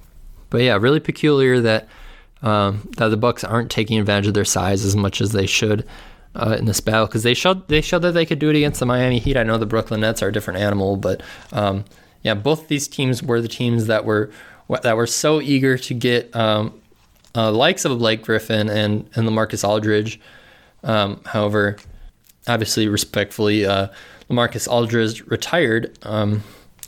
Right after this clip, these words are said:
after some blood clotting issues, but, but Blake Griffin hadn't looked like himself in, in over a year in Detroit, so we didn't, did not expect him to have the same,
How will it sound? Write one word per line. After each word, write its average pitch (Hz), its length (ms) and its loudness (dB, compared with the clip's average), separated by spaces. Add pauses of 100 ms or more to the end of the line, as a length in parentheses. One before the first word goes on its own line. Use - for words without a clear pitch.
(100)
after 107 280 -2
some 110 260 -4
blood 123 340 -2
clotting 113 340 -4
issues, 110 400 -2
but, 110 300 -4 (560)
but 110 260 -2
Blake 117 220 0
Griffin 117 540 -2 (1200)
hadn't 156 280 0
looked 123 160 -4
like 113 160 2
himself 110 500 0
in, 113 140 -4
in 113 120 0
over 110 240 2
a 98 60 2
year 107 220 2
in 101 60 0
Detroit, 98 500 -2
so 95 200 0
we 110 120 2
didn't, 110 280 0
did 113 140 0
not 117 180 2
expect - 340 -4
him 107 140 0
to 98 80 2
have 101 140 0
the 101 60 0
same, 107 260 -2